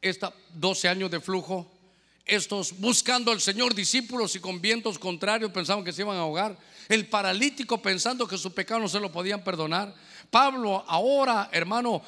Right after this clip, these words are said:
ahí porque habían cuarenta que lo querían matar? ¿Por qué tanta prueba? Y el apóstol Pablo, si lo que quería era predicar. Mire, Dios es sabio, Dios es bueno,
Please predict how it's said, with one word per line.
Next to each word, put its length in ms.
ahí 240
porque 300
habían 220
cuarenta 680
que 120
lo 120
querían 300
matar? 420
¿Por 160
qué 140
tanta 340
prueba? 300
Y 20
el 100
apóstol 440
Pablo, 680
si 120
lo 120
que 100
quería 220
era 80
predicar. 960
Mire, 300
Dios 320
es 120
sabio, 340
Dios 280
es 120
bueno, 300